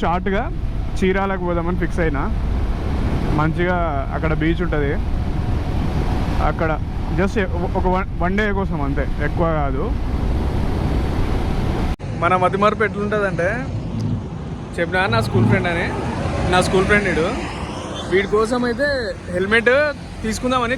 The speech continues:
తీసి పెట్టినా, కానీ ఇంటి దగ్గరే మర్చిపోయి వచ్చిన. ఏడు వరకు వచ్చిన తెలుసా? అదో బ్యాక్ సైడ్ మన కృతింగా. ఇంత దూరం వచ్చినా మర్చిపోయి, మళ్ళీ ప్రవీణ్ని పంపిస్తే ప్రవీణ్ తీసుకొస్తున్నాడు హెల్మెట్. అరే హాయ్ చెప్పు.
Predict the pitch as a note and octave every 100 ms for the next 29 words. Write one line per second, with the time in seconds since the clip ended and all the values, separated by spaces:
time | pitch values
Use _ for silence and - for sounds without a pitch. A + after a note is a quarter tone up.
0 | A3 A#3+ C4+ C4 G#3+ F3+ - - - -
1 | - - - - - - - - F#3+ A3
2 | A3+ A3+ A3+ A#3+ A#3 G#3 A3 G3+ G#3 D#3+
3 | E3+ F#3+ G3 G#3+ G#3+ A3 G3 F3+ F#3+ A#3
4 | - - - E3 D3 C#3+ C#3 - - D#3
5 | E3 D#3+ F3+ F3 E3+ E3 D#3 E3+ E3 -
6 | - - - - - - F3+ F#3+ G#3 A3+
7 | A#3 A#3 A3+ G3 E3 G3+ D#3+ - - -
8 | - - - F3 G#3+ A3 G#3+ G#3 A#3 A#3
9 | A3 A3 A3+ C4 C4+ G#3 G#3+ G#3 G3+ A3
10 | G3+ G3+ F#3+ E3+ G#3 F3 E3+ - - -
11 | - - - - - G3 F3 F3 F3